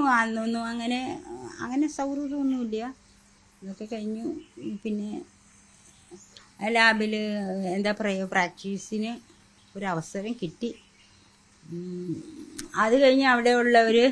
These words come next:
ജോലി ഒക്കെ പലരും പോയപ്പോ അവിടുത്തെ, എന്താ പറയുക, ടെക്നീഷ്യനായി നിന്നു. അതൊക്കെ കഴിഞ്ഞ് കുറച്ച് നാൾ കഴിഞ്ഞു, കഴിഞ്ഞപ്പോഴാണ്, കുറേ നാൾ കഴിഞ്ഞപ്പോഴാണ്,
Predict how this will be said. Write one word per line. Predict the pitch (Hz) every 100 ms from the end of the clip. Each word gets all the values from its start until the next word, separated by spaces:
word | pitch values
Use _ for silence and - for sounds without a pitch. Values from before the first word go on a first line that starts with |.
| 247 -
ജോലി | 220 226 214 220 233 226 202
ഒക്കെ | - 220 220 - - - -
പലരും | 240 240 233
പോയപ്പോ | 240 226 240 254 247 214 247 - - _ _ - - -
അവിടുത്തെ, | - 190 185 180 - 190 180 160 - - 180
എന്താ | 175
പറയുക, | 175 170 160
ടെക്നീഷ്യനായി | 170 - 165 - 170 160
നിന്നു. | 156 156 135 147 - - - _ _ _ - _ _ - -
അതൊക്കെ | - - - 226
കഴിഞ്ഞ് | 233 226 285 330 - - - -
കുറച്ച് | 233 220 226 - 285
നാൾ | 269 254 240 247
കഴിഞ്ഞു, | 247 220 214 - -
കഴിഞ്ഞപ്പോഴാണ്, | 208 202 202 202 240 208 214 - - _ - _ - -
കുറേ | 277 294
നാൾ | 311 294 311
കഴിഞ്ഞപ്പോഴാണ്, | 302 294 311 320 320 285